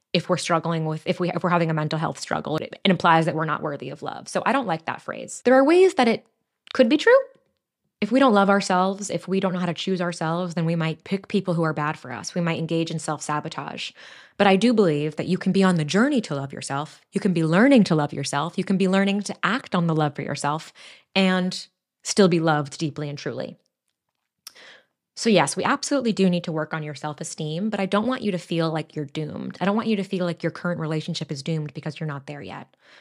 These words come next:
One thing that I do wonder about is you sort of brush past the cheating detail in your letter. You said, "I've been cheated on in every one of my relationships." I'm curious what you learned in those situations.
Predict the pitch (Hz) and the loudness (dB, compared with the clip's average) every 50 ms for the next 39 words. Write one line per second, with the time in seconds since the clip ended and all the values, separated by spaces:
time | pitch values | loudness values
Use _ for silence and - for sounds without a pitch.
0 | _ _ _ _ _ - 214 214 240 226 302 294 277 247 220 185 165 190 175 170 | _ _ _ _ _ 2 2 4 4 4 2 0 2 0 0 0 0 0 0 0
1 | 160 156 156 156 160 - 71 65 - - - - _ - 175 170 165 160 156 156 | 0 -2 -2 -2 -2 0 0 0 0 -2 -4 -8 _ -2 0 0 0 0 -2 -6
2 | 160 - - - - _ _ _ _ _ - 214 196 - 269 302 311 320 220 165 | -10 -12 -14 -16 -20 _ _ _ _ _ 0 0 0 2 4 4 4 4 2 2
3 | - 180 165 165 - - - - - 160 151 135 - - _ - 160 - - 165 | 2 2 2 2 0 -4 -6 -4 -2 -2 -2 -2 -6 -10 _ -12 -10 -8 -6 -6
4 | 156 156 156 151 151 139 - - 143 143 135 123 - 143 - - - - - - | -6 -4 -4 -6 -6 -8 -8 -6 -6 -6 -6 -8 -8 -8 -8 -8 -8 -8 -10 -10
5 | - - 175 160 - 165 165 160 160 165 - - 170 160 - - 233 226 233 226 | -10 -10 -10 -8 -6 -6 -4 -4 -4 -4 -4 -6 -6 -6 -4 -4 -4 -2 -2 -2
6 | 226 220 220 220 208 175 165 - - 170 170 160 185 190 190 180 160 156 156 156 | 0 0 0 0 -2 -2 -4 -4 -4 -4 -4 -2 -2 -2 0 0 -2 -2 -4 -6
7 | - - 151 147 147 147 147 - - - - 165 - - - - - - - - | -6 -6 -8 -8 -8 -8 -8 -8 -10 -10 -10 -12 -12 -12 -12 -14 -14 -12 -12 -12
8 | - - - _ _ _ - - - - _ _ _ _ _ _ _ _ _ _ | -12 -12 -16 _ _ _ -20 -20 -20 -20 _ _ _ _ _ _ _ _ _ _
9 | _ _ _ _ _ _ _ _ _ _ _ _ - 208 214 214 - 277 285 349 | _ _ _ _ _ _ _ _ _ _ _ _ 0 0 0 2 2 2 4 4
10 | 403 427 - - - 202 220 - 180 180 196 202 196 190 165 160 160 156 156 151 | 4 2 0 -2 -2 -2 -2 -2 0 0 0 0 0 0 0 0 0 -2 -2 -4
11 | 151 143 135 - 147 143 151 151 151 143 - - 139 - - 147 156 156 - - | -6 -8 -10 -10 -10 -8 -8 -8 -8 -8 -10 -12 -10 -10 -10 -10 -10 -10 -10 -10
12 | - - - - - - - - | -12 -12 -12 -12 -14 -14 -14 -16